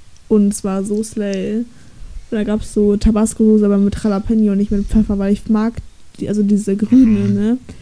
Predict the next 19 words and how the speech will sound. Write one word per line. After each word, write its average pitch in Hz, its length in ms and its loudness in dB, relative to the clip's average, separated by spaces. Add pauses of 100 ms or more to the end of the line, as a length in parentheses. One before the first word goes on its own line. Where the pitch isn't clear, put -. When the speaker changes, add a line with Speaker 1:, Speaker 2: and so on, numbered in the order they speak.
(200)
Speaker 1:
Weil 214 100 0
diese 214 160 2
rote 240 320 -2
ist 240 80 -8
ja 220 100 -4
mit 202 180 -6
Pfeffer. 180 600 -4
Und 196 80 -6
ich 208 140 0
Speaker 2:
Mhm. - 160 0
Speaker 1:
find 254 220 4
die 240 100 4
schon 233 180 2
auch - 180 0
ganz 214 340 0
geil. 190 480 -2 (400)
Aber 190 600 -4
ich - 140 -14
find 233 360 2